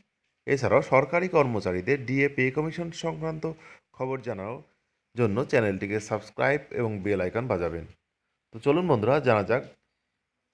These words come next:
গুরুত্বপূর্ণ খবর প্রাথমিক শিক্ষকদের জন্য। এবার পঞ্চম শ্রেণী চলে আসছে প্রাথমিকে। খুব কম সংখ্যক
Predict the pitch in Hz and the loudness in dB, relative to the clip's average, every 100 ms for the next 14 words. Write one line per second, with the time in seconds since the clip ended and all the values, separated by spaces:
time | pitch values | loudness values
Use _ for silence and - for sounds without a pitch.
0 | _ 113 147 156 160 165 160 - 98 117 | _ 0 0 0 0 0 0 0 2 2
1 | 160 135 127 170 165 - 120 - 92 95 | 2 2 2 0 -6 -6 -8 -6 -4 -6
2 | 80 87 82 78 - _ _ _ _ 131 | -4 -8 -8 -12 -16 _ _ _ _ 0
3 | 104 110 - - _ _ - 139 147 190 | 4 4 2 -8 _ _ 0 2 2 0
4 | 190 180 120 127 - 139 120 107 95 175 | -2 0 0 0 0 2 4 4 0 -8
5 | 185 107 104 101 98 98 80 _ _ _ | 0 0 0 -6 -8 -8 -10 _ _ _
6 | _ _ _ _ _ _ _ _ _ _ | _ _ _ _ _ _ _ _ _ _
7 | _ _ _ _ _ _ _ _ _ _ | _ _ _ _ _ _ _ _ _ _
8 | _ 208 214 208 156 151 180 190 170 123 | _ 0 0 4 4 4 2 -2 -2 -4
9 | 123 | -6